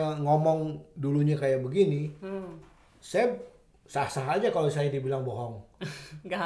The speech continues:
Speaker 2: ada soalnya sekarang ya, Pak.
Speaker 1: Nggak ada buktinya.
Speaker 2: Tapi kan ada perekaman arkeologi dari dulu kan,
Speaker 1: Ada,
Speaker 2: Pak?
Speaker 1: ada.
Speaker 2: Berarti dulu nggak direkam memangnya, Pak? Direkam?
Speaker 1: Direkam.
Speaker 2: Tapi rekamannya masih ada apa nggak gitu ya?
Speaker 1: Iya, nggak tahu saya.
Speaker 2: <laughs> Rekamannya itu ada di mana gitu?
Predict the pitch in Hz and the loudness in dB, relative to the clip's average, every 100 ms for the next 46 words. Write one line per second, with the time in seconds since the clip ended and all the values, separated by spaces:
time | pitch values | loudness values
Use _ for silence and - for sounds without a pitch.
0 | 165 175 185 170 160 160 160 156 151 147 | -2 -2 -2 -4 -4 -6 -8 -8 -6 -2
1 | 147 156 160 151 147 240 247 185 - 349 | 2 4 4 4 2 -2 2 2 2 0
2 | 330 254 247 233 233 226 214 220 226 214 | 0 0 -2 -2 -2 -2 -2 -4 -4 -2
3 | 214 214 208 208 240 233 220 170 135 131 | -2 -2 -2 -2 -2 -2 4 6 6 2
4 | - 101 - _ 139 139 135 117 - - | -4 -12 -20 _ -8 -4 -4 -4 -10 -20
5 | _ _ _ _ _ _ _ 202 196 262 | _ _ _ _ _ _ _ -10 -8 -8
6 | 277 - 214 269 254 190 202 208 180 175 | -10 -8 -4 -2 -2 -2 0 -2 -2 -6
7 | 175 170 165 147 - 175 180 180 170 151 | -8 -8 -10 -12 -14 -12 -10 -10 -10 -10
8 | 147 - 123 156 196 143 120 113 - _ | -12 -8 -4 -2 2 0 0 -8 -16 _
9 | _ _ - 247 - 208 190 190 233 196 | _ _ -10 -10 -8 -6 -6 -6 -8 -6
10 | 190 202 190 185 160 160 156 147 151 - | -6 -6 -8 -6 -8 -10 -12 -12 -14 -20
11 | - _ _ _ - 170 185 135 135 196 | -20 _ _ _ 4 8 8 6 2 4
12 | 196 160 143 135 - - 190 160 190 226 | 4 4 4 6 4 2 -2 -4 -4 -4
13 | 160 170 226 220 226 202 180 | -4 -6 -4 -4 -4 -4 -8